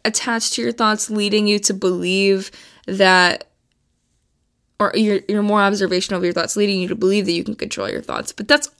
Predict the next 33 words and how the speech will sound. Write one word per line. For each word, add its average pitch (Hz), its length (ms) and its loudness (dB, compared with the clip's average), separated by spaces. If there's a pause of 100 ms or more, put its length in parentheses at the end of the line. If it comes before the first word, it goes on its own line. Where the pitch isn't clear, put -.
(160)
another 294 420 6
thought 240 560 0
within 220 280 2
itself 208 560 -2 (420)
that 202 220 2
gives 233 280 6
you 226 140 4
the 196 140 2
belief 190 800 0 (280)
of, 202 320 0 (420)
you 240 120 2
know, 240 400 2
like, 233 180 6
a 240 80 4
lot 240 300 8
of 254 180 2
our 202 480 4 (180)
simple 247 460 0
communication, 214 960 -2 (1000)
our 202 460 -2 (440)
perspectives 214 920 -2 (120)
is 214 180 -2 (100)
all 233 340 4 (100)
a 220 80 0
sense 196 340 -2
of 180 80 -4
thought. - 500 -2 (140)
All 220 240 4
of 254 100 0
these 214 200 2
arise 180 360 0
from 190 200 -8
thought. - 360 0